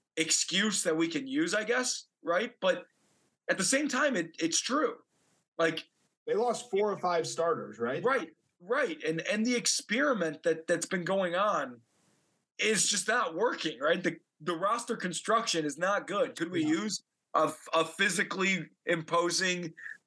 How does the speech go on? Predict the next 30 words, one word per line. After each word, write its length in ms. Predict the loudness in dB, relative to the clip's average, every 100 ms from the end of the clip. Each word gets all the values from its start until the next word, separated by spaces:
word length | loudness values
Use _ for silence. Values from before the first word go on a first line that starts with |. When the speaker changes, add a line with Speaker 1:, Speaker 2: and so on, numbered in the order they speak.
| _
Speaker 1:
guy 300 | 0 2 2
that's 200 | 0 -2
not 280 | 0 2 2
injured, 500 | 0 0 0 0 -2 _ _ _ -2
uh, 320 | 2 2 0 -4 0
at 160 | 0 2
center? 560 | 0 2 0 0 -4 -4
Probably. 680 | 0 2 2 0 0 -2 -6 _ _ _ -4
Um, 340 | 0 0 -2 -6
you 100 | 0
know, 120 | 0
it's 180 | 2 0
just, 200 | 0 0
it, 160 | 0 0
it, 180 | 0
it's, 240 | 0 0 0
it's 160 | 0 2
interesting 520 | 2 2 0 0 0
that 180 | 0 -2 -4 -14 -14 -10
the 60 | -4
composition 540 | 0 2 2 0 0
of 60 | 0
the 60 | 0
roster 400 | 2 0 0 -2
was 140 | -2 0
awesome 400 | 0 2 0 -4
if 100 | 0
everyone's 600 | 2 2 0 -2 -4 -4
healthy 520 | 0 2 2 -2 0
and 200 | 0 0